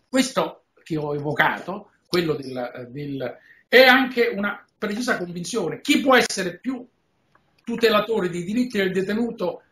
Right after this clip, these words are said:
se non una radicale che si è battuta per la condizione disastrosa delle nostre carceri e che contemporaneamente è anche portatrice di una cultura di governo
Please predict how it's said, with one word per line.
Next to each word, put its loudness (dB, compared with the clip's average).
se 0
non 2
una 2
radicale 4
che -6
si -6
è -2
battuta -2
per 4
la -6
condizione -8
disastrosa -4
delle -6
nostre -4
carceri 2
e -2
che -2
contemporaneamente 4
è 6
anche 2
portatrice 0
di 0
una 4
cultura 2
di 2
governo 2